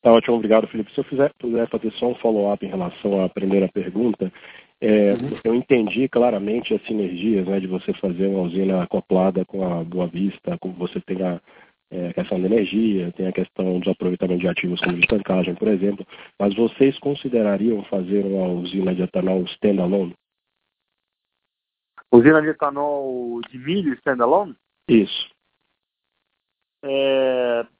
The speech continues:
Speaker 2: hoje não, Antônio, porque a, uma usina de etanol de milho standalone, é, você tem, ah, um risco, um, a, a questão, eu teria que, eu teria que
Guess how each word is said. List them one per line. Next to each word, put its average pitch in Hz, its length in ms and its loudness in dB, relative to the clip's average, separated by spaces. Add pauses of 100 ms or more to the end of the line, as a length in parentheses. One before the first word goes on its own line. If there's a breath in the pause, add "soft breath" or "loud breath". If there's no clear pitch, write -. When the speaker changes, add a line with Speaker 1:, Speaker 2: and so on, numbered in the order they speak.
(420)
Speaker 2:
hoje 202 380 0
não, 156 380 0
Antônio, 131 480 -2
porque 165 520 -2
a, 156 120 -4
uma 165 200 -4
usina 190 300 -2
de 196 60 2
etanol 165 320 -2
de 147 100 -8
milho 170 240 -4
standalone, 135 720 2 (540)
é, 117 760 0
você 143 300 -4
tem, 170 440 0 (140)
ah, 120 1080 2 (1040)
um 147 220 2
risco, 170 480 4
um, 147 220 -6 (140)
a, - 260 -6
a 139 40 -6
questão, 170 460 0 (160)
eu 143 80 -4
teria 160 240 2
que, - 140 -8 (160)
eu 147 140 -4
teria 165 280 -2
que 165 400 -12